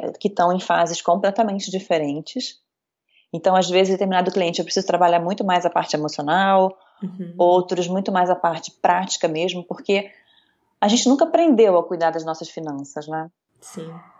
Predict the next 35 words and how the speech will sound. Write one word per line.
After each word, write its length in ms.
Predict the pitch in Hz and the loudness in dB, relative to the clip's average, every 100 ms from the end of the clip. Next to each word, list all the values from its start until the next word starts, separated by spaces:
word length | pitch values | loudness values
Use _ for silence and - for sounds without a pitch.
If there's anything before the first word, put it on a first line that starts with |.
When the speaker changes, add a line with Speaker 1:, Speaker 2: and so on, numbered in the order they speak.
| _ | _
Speaker 1:
É, 420 | 160 151 151 147 | -6 -4 0 0
nunca 240 | 151 185 233 | 0 0 0
ninguém 220 | 226 233 | 2 2
ensinou, 380 | 247 269 226 190 | 2 2 4 4
"Ok, 540 | 226 285 294 185 - _ _ _ _ _ - | 2 0 -2 -2 -4 _ _ _ _ _ -8
você 600 | 175 185 208 208 208 - - 190 202 | -6 -2 -2 0 0 -4 -8 0 4
vai 100 | 214 | 4
receber 360 | 226 226 190 | 4 4 2
o 40 | 208 | 2
primeiro 280 | 214 190 185 | 0 0 -2
salário 400 | 190 185 170 175 | 0 0 2 2
do 40 | 170 | 0
seu 140 | 185 | -6
primeiro 300 | 175 175 170 | -6 -4 -4
emprego, 320 | 170 214 240 254 | -2 0 2 0
você 120 | 240 | 0
faz 180 | 220 190 | 0 0
o 60 | 180 | 0
quê?" 160 | 165 - - - - _ _ | -2 -2 -6 -12 -16 _ _
Speaker 2:
Sim. 340 | - 190 - - _ _ | -20 -18 -18 -20 _ _
Speaker 1:
Né? 360 | 196 190 214 - - | -2 2 2 0 -2
É, 540 | 165 165 160 156 - - _ _ _ _ | 0 0 0 0 -2 -6 _ _ _ _
pelo 140 | 170 165 | 0 2
menos, 260 | 185 214 | 0 -2
é, 300 | - 185 - | -2 -2 -2
aqui 180 | 170 - | -2 -2
em 40 | 214 | -4
Portugal, 480 | 208 - 208 220 269 | -2 0 4 6 6
eu 80 | |
acho 180 | 254 254 | 4 2
também 220 | - 214 185 | -2 -4 -4
não. 240 | 170 156 | -4 -4
Assim, 180 | 147 156 | -6 -8
no 100 | 156 | -4
Brasil, 520 | 160 165 160 190 220 | -2 -2 0 -2 -2